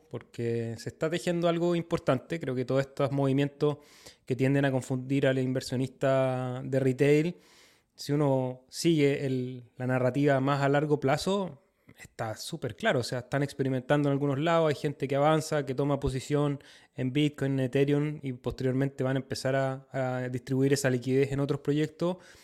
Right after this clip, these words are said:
Meten miedo, la sacan, compran más abajo y ya están en el juego. O sea,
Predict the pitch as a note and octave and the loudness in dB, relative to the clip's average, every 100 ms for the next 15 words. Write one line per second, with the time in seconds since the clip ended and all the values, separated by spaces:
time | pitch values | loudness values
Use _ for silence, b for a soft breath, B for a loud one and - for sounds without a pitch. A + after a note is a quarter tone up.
0 | B B D#3 D#3 D#3+ D#3 F3 E3+ E3+ F3 | B B 0 4 4 6 6 6 6 4
1 | D3+ - E3 D#3+ D#3+ D#3 D3+ - D#3 D3 | 2 0 2 2 2 0 -2 -2 -2 2
2 | D3 D3 C#3+ D3 C#3+ D#3 D#3 D#3 D#3 D3+ | 2 2 2 2 4 4 4 2 2 2
3 | C#3 C3+ C3+ C3+ D3+ C#3+ C3+ A#2 A2+ B3 | 0 -4 -6 -2 0 2 0 0 0 2
4 | D3 A2 A#2+ A#2+ B2 | 2 0 -2 -4 -8